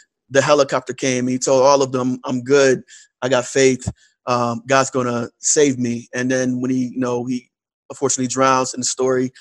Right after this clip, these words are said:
And then when he gets to heaven, God's like, you know, um, "Okay, so I sent you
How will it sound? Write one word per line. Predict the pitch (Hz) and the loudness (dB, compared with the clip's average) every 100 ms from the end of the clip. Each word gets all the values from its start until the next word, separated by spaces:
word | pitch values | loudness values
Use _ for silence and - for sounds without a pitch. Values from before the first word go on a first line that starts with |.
| - _ | -20 _
And | 123 123 | -4 0
then | 131 135 131 127 120 | 2 2 2 0 -4
when | 127 131 | -4 -4
he | |
gets | 123 120 | -2 -2
to | 123 | -4
heaven, | 131 131 127 123 | 0 0 0 -4
God's | 123 123 123 - | -4 -4 -4 -4
like, | 123 123 120 | -2 -2 -4
you | 123 | -6
know, | 120 120 117 _ _ _ _ | -4 -6 -8 _ _ _ _
um, | 123 120 117 117 113 - _ _ _ 139 | -2 0 0 -2 -8 -12 _ _ _ -8
"Okay, | 135 127 120 | 0 0 0
so | - 123 120 107 _ | 0 0 0 -4 _
I | 123 | -8
sent | - 160 - | -2 -2 0
you | 147 135 123 | 0 0 0